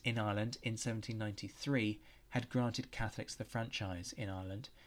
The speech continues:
and this had been preceded by a bill to allow Catholics to worship freely in seventeen ninety-one. Nonetheless, Catholics could not, according to the law at least,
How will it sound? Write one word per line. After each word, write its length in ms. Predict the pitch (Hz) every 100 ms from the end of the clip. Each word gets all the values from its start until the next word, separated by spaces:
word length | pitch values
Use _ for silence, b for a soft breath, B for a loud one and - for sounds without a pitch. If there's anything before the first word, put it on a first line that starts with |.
| b
and 120 | 117
this 120 | 127 135
had 120 | 123
been 160 | 110
preceded 640 | 107 104 104 - 175 123 98
by 140 | 104
a 120 | 101 104
bill 300 | 110 101 98
to 180 | - 107
allow 280 | 101 95 -
Catholics 400 | 107 95 101 -
to 80 | 117
worship 380 | 110 101 - -
freely 420 | - 143 104 95
in 80 | 104
seventeen 460 | - 101 98 95
ninety-one. 680 | 92 87 - 110 110 104 90 - - - - -
Nonetheless, 640 | 95 101 147 131 - - B B B
Catholics 400 | - 147 139 -
could 240 | - 120 135
not, 340 | 165 - - - -
according 300 | - 107 98
to 140 | -
the 80 | 104
law 260 | 135 180
at 80 | 139
least, 300 | 110 110 -